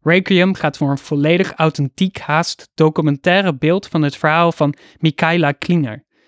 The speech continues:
die in de jaren zeventig uit een strikt religieus gezin kwam en met mentale problemen kampte toen ze ging studeren in de universiteitsstad van Tübingen, waar ze nis-, waar zich natuurlijk allemaal dingen afspeelden die God verboden had. En Hüller weet het spanningsveld van een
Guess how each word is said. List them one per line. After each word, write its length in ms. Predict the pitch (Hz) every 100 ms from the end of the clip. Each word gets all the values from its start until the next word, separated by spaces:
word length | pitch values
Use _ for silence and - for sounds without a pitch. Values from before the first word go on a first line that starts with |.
| _ _
die 120 | -
in 60 | 160
de 60 | 156
jaren 220 | 160 160
zeventig 500 | - 165 180 202 196
uit 180 | 147 147
een 60 |
strikt 360 | - - 185 -
religieus 680 | 156 147 151 - 143 147 -
gezin 360 | 135 147 180
kwam 300 | 196 185 196
en 200 | - 151
met 280 | 147 143 - _ _
mentale 480 | 151 156 175 185 202
problemen 560 | - 156 156 175 202
kampte 380 | - 185 196 196
toen 180 | - 165
ze 80 | -
ging 220 | - 156
studeren 540 | - 143 147 175 170
in 120 | 147 147
de 80 | -
universiteitsstad 920 | 156 156 151 - - 151 160 - 147
van 200 | - 127
Tübingen, 440 | - 175 139 117 117 - _ _ _
waar 160 | - 151
ze 120 | -
nis-, 360 | 151 151 - - -
waar 240 | 160 196
zich 240 | 165 151
natuurlijk 440 | 160 139 190 190 143
allemaal 300 | 175 185 135
dingen 260 | 151 151
afspeelden 580 | 156 160 - 135 131 139
die 100 | 139
God 260 | 147 151 -
verboden 400 | 165 180 190 135
had. 240 | 123 - _ _ _ _ _ _ _ _ _ _
En 120 | 151
Hüller 520 | 156 233 262 262 226
weet 260 | 175 185 180
het 140 | 165
spanningsveld 800 | - - 202 202 185 - 135 135
van 160 | - 143
een 220 | 135 135